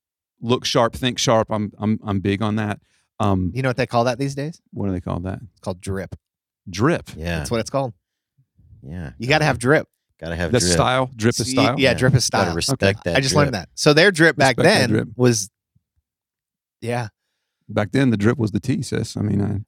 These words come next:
Speaker 2: But, you know, but,
Speaker 1: <laughs>
Speaker 2: I mean, look, I'm not saying these things because I'm, like, disrespecting them. Like, we stand on their shoulders.
Speaker 3: Yeah.
Speaker 1: Oh, abs-, yeah, yeah, yeah,
Speaker 2: And,
Speaker 1: for
Speaker 2: like,
Speaker 1: sure.
Speaker 2: back in the, when you, when, what year did you say it was from?
Speaker 1: That was probably in the fifties.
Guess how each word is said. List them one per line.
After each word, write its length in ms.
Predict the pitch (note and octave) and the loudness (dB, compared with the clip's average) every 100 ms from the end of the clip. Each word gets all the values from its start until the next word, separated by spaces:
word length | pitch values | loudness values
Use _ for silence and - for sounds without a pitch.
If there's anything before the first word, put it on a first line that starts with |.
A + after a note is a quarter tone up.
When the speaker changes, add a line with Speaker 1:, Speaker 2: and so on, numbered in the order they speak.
| - | -6
Speaker 2:
But, 140 | - | 0
you 100 | - | 4
know, 120 | A#3 | 4
but, 160 | - - - | 2 2 0
Speaker 1:
<laughs> 20 | |
Speaker 2:
I 80 | D4 | 0
mean, 120 | F#3 - - | 0 -2 2
look, 160 | A3 E3+ | 2 4
I'm 180 | F3 C#4+ | 2 2
not 160 | A3 - | 2 4
saying 180 | G#3 F#3+ | 2 2
these 160 | C3 | 2
things 180 | D3 B2+ | 0 0
because 240 | B2+ C#3 | 0 0
I'm, 80 | C3 | 0
like, 140 | A#2 G#2+ | -2 0
disrespecting 560 | C#3 A#2 C3+ B2 A2+ | 0 2 0 0 0
them. 220 | A2 C#3+ G#2+ | 2 2 0
Like, 300 | G#2 F#2 _ _ _ - | -4 -4 _ _ _ -2
we 180 | B2+ G#3 | 2 4
stand 460 | - - E3 E3 | 2 2 2 2
on 120 | A#2+ A2 | 0 0
their 120 | A2+ | 0
shoulders. 560 | - D3 C#2 - - - _ | 2 2 0 -10 -12 -16 _
Speaker 3:
Yeah. 160 | - - | -16 -6
Speaker 1:
Oh, 80 | F#3+ | -4
abs-, 200 | F3 - | -4 -4
yeah, 160 | B2+ | -4
yeah, 160 | C#3 E3 | -4 -4
yeah, 180 | C3+ G2+ - | -4 -4 2
Speaker 2:
And, 100 | F3 | 2
Speaker 1:
for 40 | F3 | 4
Speaker 2:
like, 100 | D3+ | 2
Speaker 1:
sure. 80 | F#2+ - _ _ | -2 -8 _ _
Speaker 2:
back 260 | C#3 F3 A3 | 4 6 4
in 120 | E3+ | 2
the, 160 | D3 A#2+ | 2 4
when 160 | C#3+ F3+ | 2 2
you, 100 | F3 | 4
when, 160 | G3 | 4
what 200 | G#3 F3+ | 4 2
year 140 | G3+ G#3+ | 2 0
did 140 | G#3 | 0
you 60 | G#3+ | 0
say 160 | G#3+ | 0
it 80 | G#3+ | 0
was 160 | G#3+ - | -4 -4
from? 220 | A3+ E4 _ _ _ _ _ _ - - | -6 -6 _ _ _ _ _ _ -12 -2
Speaker 1:
That 80 | B2+ | -2
was 100 | - | 0
probably 260 | B2+ A2+ | 0 2
in 40 | G2+ | 0
the 100 | G2 | -2
fifties. 840 | - - A#2+ - - A#2 - - | -6 -2 0 0 -4 -6 -6 -12